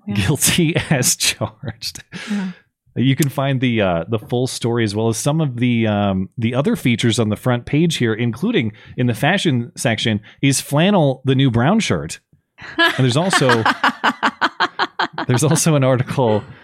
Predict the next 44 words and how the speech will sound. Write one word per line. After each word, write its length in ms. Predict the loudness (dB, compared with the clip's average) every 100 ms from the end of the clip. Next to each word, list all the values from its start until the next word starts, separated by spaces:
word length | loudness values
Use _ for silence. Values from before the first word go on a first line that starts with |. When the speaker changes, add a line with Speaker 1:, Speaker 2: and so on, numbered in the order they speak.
| -20 _ _ _
Speaker 2:
uh, 340 | 0 4 4 2
"Doctor 520 | -2 -2 0 2 0
Fauci 540 | 0 -2 0 0 0
has 120 | 0 0
declared 460 | -2 0 0 2
the 80 | -2
call-in 420 | 0 0 2 0
show 240 | 0 0 0
the 80 |
cure 280 | -2 -2 -2
for 140 | -2 -4
covid. 420 | 0 0 2 0
Unfortunately, 840 | -2 -2 0 0 0 0 0 0 -2 -2
you 120 | 0 2
do 220 | 2 2
risk 280 | 2 0 0
getting 220 | 0 0
syphilis 500 | 0 -2 0 -2 -2
or 200 | -4 0
aids 400 | 0 0 -4 -4
if 160 | -2
you 200 | -2 -2 -4 _ -6
tune 180 | -2 0
into 200 | 0 -2
the 60 | -4
call-in 260 | -4 -4
show." 120 | -4
So 180 | -2 0 -2 _
trade-offs. 480 | -4 0 0 -4 -8
Speaker 1:
True. 120 | -4
Speaker 2:
You're 80 | -4
s-, 140 | -4 -4
you're 100 | -2
safe 240 | 0 0 0
Speaker 1:
Yeah. 40 |
Speaker 2:
from 120 | 0
coronavirus. 720 | 0 2 2 2 2 2 0 -8 _ _ 0
You 100 | 2
might 200 | 4 2
get 100 | 2
an 100 | 2
S 160 | 2
T 140 | 0 -4
D. 180 | -6